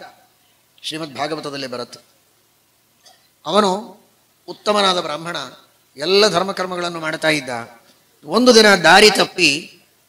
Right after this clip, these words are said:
ಎಲ್ಲ ಪಾಪಗಳನ್ನೂ ಮಾಡಿದ, ಮಾಡಬಾರದ ಪಾಪಗಳನ್ನೆಲ್ಲ ಮಾಡಿದ. ಮೊದಲ ಸಜ್ಜನನೇ, ಮಧ್ಯದಲ್ಲಿ ಏನೋ ಅವನ ಕರ್ಮ,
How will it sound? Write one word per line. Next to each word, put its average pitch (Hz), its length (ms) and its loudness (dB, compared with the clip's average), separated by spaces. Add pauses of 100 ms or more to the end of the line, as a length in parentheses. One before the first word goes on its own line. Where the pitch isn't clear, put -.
(680)
ಎಲ್ಲ 151 300 4
ಪಾಪಗಳನ್ನೂ 208 560 4
ಮಾಡಿದ, 185 240 -2 (1500)
ಮಾಡಬಾರದ 240 600 8
ಪಾಪಗಳನ್ನೆಲ್ಲ 226 760 4
ಮಾಡಿದ. 220 260 6 (560)
ಮೊದಲ 185 240 -4
ಸಜ್ಜನನೇ, 202 760 0
ಮಧ್ಯದಲ್ಲಿ 208 480 2
ಏನೋ 214 180 2
ಅವನ 208 280 -4
ಕರ್ಮ, 196 500 0